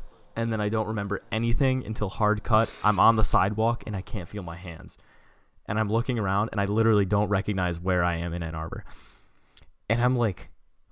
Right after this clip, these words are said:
"What the fuck? Like, how did this happen?" And the whole time I'm thinking, like, like, I didn't,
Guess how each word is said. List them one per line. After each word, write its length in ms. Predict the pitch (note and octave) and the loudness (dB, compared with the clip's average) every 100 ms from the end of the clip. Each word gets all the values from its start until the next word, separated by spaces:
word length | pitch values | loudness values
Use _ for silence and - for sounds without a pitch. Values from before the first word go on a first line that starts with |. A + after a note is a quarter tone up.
| - | -10
"What 160 | A#2+ | -8
the 80 | - | -6
fuck? 340 | - - G#2+ - | -8 -4 -4 -4
Like, 140 | E2+ | 0
how 240 | - - C#3+ | 2 2 2
did 120 | F#3 | 2
this 140 | - | 2
happen?" 520 | - B2 C3 C#3 D#2 - - - - - | 2 4 4 4 4 -6 -14 -20 -20 -10
And 80 | - | -4
the 40 | A2 | 0
whole 120 | C3+ | 2
time 180 | - D3+ | 4 4
I'm 100 | C3 | 6
thinking, 320 | - C#3 A#2 | 4 4 -2
like, 300 | G2+ F#2+ - - - - _ _ _ _ | -2 0 2 0 -2 -18 _ _ _ _
like, 120 | F#2+ - | -12 -6
I 80 | A2 | -2
didn't, 200 | D#3+ D3 | -2 2